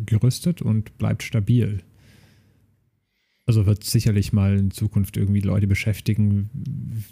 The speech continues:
wie, wie sehr das, äh, vielleicht, äh, zum Kriegsverlauf beigetragen hat, weil Kommunikation oder vor allem sichere Kommunikation im Krieg ist ja auch immer ein Riesenthema.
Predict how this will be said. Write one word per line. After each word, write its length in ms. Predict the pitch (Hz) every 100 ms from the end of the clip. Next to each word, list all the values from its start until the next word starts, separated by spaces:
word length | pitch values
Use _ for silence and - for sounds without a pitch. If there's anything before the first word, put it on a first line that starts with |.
| -
wie, 560 | - - - 107 101 110 -
wie 160 | 113
sehr 260 | 101 104 107
das, 300 | 107 - -
äh, 220 | 104 101
vielleicht, 560 | - 101 101 107 - 113
äh, 180 | 104
zum 220 | 98 101 98
Kriegsverlauf 580 | 110 104 - 107 104
beigetragen 680 | - 101 110 - 101 101 101
hat, 200 | 101 -
weil 280 | 101 98 95 - 143 -
Kommunikation 840 | 104 107 107 107 120 117 117 113
oder 160 | 107
vor 140 | 104 107
allem 100 | 98
sichere 320 | 113 110 101
Kommunikation 680 | - 101 104 101 - 98 98
im 120 | 110
Krieg 240 | 107 98 104
ist 140 | -
ja 120 | 104
auch 140 | 107 -
immer 220 | 98 98
ein 180 | 98 95
Riesenthema. 880 | 104 101 95 95 - 107 104 104